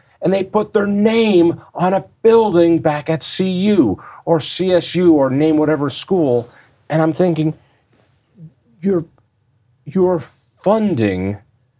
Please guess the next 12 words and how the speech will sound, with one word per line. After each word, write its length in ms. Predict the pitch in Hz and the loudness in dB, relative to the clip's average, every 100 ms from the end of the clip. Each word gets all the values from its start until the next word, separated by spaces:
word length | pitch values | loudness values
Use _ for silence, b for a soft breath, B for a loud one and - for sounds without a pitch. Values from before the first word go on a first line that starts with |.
| _ _ _ | _ _ _
the 80 | - | -8
people 400 | - 175 165 160 | -4 -4 0 -2
who 140 | 143 | 0
are 100 | 156 | 0
destroying 1300 | 143 135 - - - - 185 196 202 143 107 104 107 113 _ | 0 -6 -6 -8 -10 -6 -4 -2 0 0 0 -2 -4 -8 _
what 260 | - 151 - | -4 -4 -4
made 800 | 147 135 151 160 160 160 160 135 | -6 -2 2 4 6 6 4 0
you 460 | 107 117 143 143 | -8 -2 2 2
wealthy. 800 | 135 131 135 156 160 - 101 76 b b b - | 2 -2 -2 -2 -2 -4 -6 -6 b b b -4
You 160 | 131 | 0
are 120 | 151 | 0
destroying 920 | 135 139 - - 160 180 160 143 139 | -2 -8 -10 -4 -2 0 -2 -4 -6